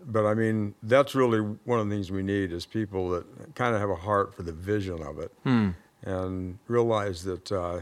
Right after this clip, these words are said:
Speaker 1: it is a gift to the community.
Speaker 2: Yeah.
Speaker 1: And, uh, it says something really good about Christ and the church. Whenever you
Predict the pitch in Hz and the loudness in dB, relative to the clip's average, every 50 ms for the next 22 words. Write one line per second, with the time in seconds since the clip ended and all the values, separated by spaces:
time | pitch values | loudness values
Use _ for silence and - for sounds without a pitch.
0 | 87 101 104 110 135 143 135 117 85 82 98 110 107 - - 101 90 90 82 - | -6 -4 -2 -2 -2 -2 -2 -4 -4 -2 -2 -2 -2 -2 -6 -10 -10 -10 -8 -8
1 | - 92 92 90 92 90 87 76 71 73 - - _ _ _ _ _ - 113 104 | -6 -6 -4 -4 -4 -4 -4 -6 -8 -10 -12 -16 _ _ _ _ _ -2 0 0
2 | 98 92 85 - - _ _ - 92 87 87 90 90 87 85 85 87 87 85 101 | 0 0 -4 -8 -16 _ _ -14 -14 -12 -12 -12 -10 -10 -10 -10 -10 -10 -10 -10
3 | 98 - - 139 131 131 120 - 139 123 101 - 110 104 104 117 123 120 110 95 | -8 -4 2 2 2 2 2 2 0 0 0 0 -2 0 2 2 2 2 2 2
4 | 107 113 110 101 90 92 90 95 - - - 113 104 107 107 101 - - 98 87 | 2 2 2 4 2 0 0 -2 -6 -4 0 2 2 2 2 0 -4 -6 -6 -6
5 | 82 80 - - - 107 104 101 - - 104 104 131 170 185 165 127 107 | -6 -8 -6 -2 0 0 0 0 -2 -4 0 2 2 4 6 4 4 4